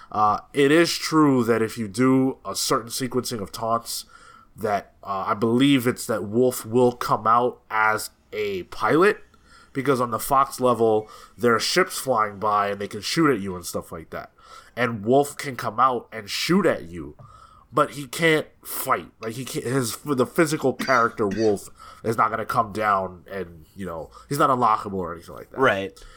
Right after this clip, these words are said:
Speaker 1: Um, there was also a rumor that you could unlock Ridley, which was not true, <laughs> obviously.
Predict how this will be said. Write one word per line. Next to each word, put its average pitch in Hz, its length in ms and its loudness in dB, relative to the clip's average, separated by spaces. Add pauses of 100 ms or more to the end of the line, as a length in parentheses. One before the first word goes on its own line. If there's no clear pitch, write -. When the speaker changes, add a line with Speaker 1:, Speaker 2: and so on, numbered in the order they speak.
(340)
Speaker 1:
Um, 98 440 -2
there 131 100 6
was 135 140 2
also 139 260 4
a 139 80 6
rumor 131 240 2
that 117 140 0
you 117 100 0
could 117 120 -6
unlock 110 340 0
Ridley, 113 520 -2 (520)
which - 500 -6
was 143 320 -2
not 110 240 0
true, 104 420 -2
<laughs> - 40 -16
obviously. 98 600 -6